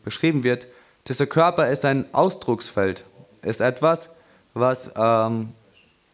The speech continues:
es, es ist ein, ist ein, ist etwas, ein Mittel, mit dem wir einen Ausdruck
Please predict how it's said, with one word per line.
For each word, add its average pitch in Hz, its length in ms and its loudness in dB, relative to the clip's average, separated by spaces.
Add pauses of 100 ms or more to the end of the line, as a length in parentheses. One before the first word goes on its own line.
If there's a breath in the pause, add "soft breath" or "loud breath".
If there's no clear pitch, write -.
(140)
es, 113 420 -2
es 113 160 -6
ist - 180 -6
ein, 127 220 0
ist - 220 -8
ein, 117 240 -2 (800 soft breath)
ist 123 240 -2
etwas, 156 420 0
ein 127 180 -2
Mittel, 190 340 2
mit 151 260 0
dem 156 200 2
wir 143 320 2
einen 120 260 -4
Ausdruck 135 680 -2